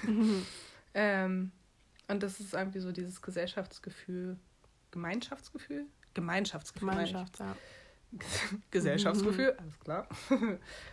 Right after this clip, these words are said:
Speaker 2: Warte, ich überleg grad bei dir, was du den ganzen Tag machen kannst. Essen. <laughs>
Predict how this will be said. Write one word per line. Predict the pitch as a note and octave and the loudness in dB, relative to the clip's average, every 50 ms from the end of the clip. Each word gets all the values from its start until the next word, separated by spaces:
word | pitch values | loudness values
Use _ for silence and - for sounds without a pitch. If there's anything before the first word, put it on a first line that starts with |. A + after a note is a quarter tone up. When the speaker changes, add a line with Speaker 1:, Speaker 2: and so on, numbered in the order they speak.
| - - | 0 2
Speaker 2:
Warte, | G3 G3 - A3 E3+ | 4 6 6 6 6
ich | G3 - | 6 4
überleg | G#3+ G3+ G3 G#3 G3+ | 2 2 2 2 0
grad | - G#3+ G#3+ | -2 -4 -4
bei | - G3+ G3 | -2 -4 -2
dir, | F#3+ A3 A3+ A#3 A#3 | 0 0 0 0 -2
was | A3+ - | -2 -4
du | - | -4
den | A3+ A3 A3+ | -2 -2 -2
ganzen | A3+ A#3 - - A#3+ | -2 -4 -4 -2 -2
Tag | A#3 A#3 | -2 -2
machen | A#3+ A#3+ A#3 B3 A#3+ | -2 -2 -2 -2 -2
kannst. | B3 C4 C4 B3+ B3+ - - - - - - - - - _ - - - - | -2 -4 -4 -6 -8 -14 -20 -20 -20 -20 -20 -20 -20 -20 _ -20 -20 -4 0
Essen. | - G3+ F#3+ F#3+ - A3 A#3+ B3 B3 | 2 2 4 4 6 8 8 8 6
<laughs> | - | 4